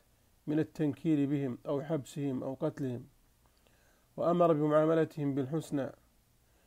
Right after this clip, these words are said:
وأمر بإقامة الحجة عليهم ومناقشتهم.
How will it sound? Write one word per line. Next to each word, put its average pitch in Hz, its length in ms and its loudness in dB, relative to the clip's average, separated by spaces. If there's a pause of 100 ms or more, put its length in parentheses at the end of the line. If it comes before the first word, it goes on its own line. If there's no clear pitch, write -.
(340)
وأمر 165 380 4
بإقامة 151 540 2
الحجة 143 640 -2
عليهم 143 460 0 (580)
ومناقشتهم. 143 1080 0